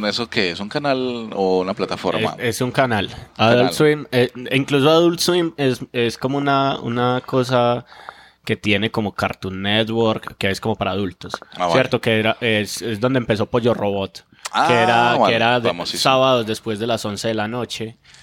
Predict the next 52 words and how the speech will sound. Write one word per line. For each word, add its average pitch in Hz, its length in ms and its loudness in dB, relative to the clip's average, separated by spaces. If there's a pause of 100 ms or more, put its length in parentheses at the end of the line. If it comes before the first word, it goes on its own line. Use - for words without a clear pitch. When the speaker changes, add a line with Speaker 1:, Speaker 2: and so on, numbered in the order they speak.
(200)
Speaker 2:
Que 110 100 0
es, - 140 -4 (220)
sí. 110 320 -2 (800)
Sí, 135 180 2
Speaker 1:
Bueno. 82 80 0
Speaker 2:
pero 120 180 2
creo 120 160 2
que 131 120 0
ya 113 100 2
después 117 260 0
se 123 80 0
convirtió 101 440 -2
como 117 240 0
en, 101 200 -2
en 101 160 -6
canal 101 560 0
o 107 60 4
en 101 120 0
algo, 98 320 -2
o 110 120 2
en 101 100 0
algo 95 200 0
independiente, 110 760 -2
en 107 100 -2
lo 95 140 -6
que 92 400 -8 (360)
ya 92 200 0
dan 104 240 2
es 107 140 0
contenido 92 580 -2
así 98 280 -2
pa' 92 160 0
adultos, 95 440 -2
que - 80 -4
nos, 107 100 4
Speaker 1:
Rick 110 220 0
Speaker 2:
que 110 100 0
nos 98 180 -4
contradiga 95 480 0
Wikipedia. 95 720 -2
Speaker 1:
Rick 98 360 0
y 117 60 4
Morty 113 580 0
es - 580 2
las 104 160 2
aventuras 101 640 4
de 98 80 -4
un 101 60 -4
científico 101 580 0
que 104 140 0
es 104 100 0
Rick 98 440 -2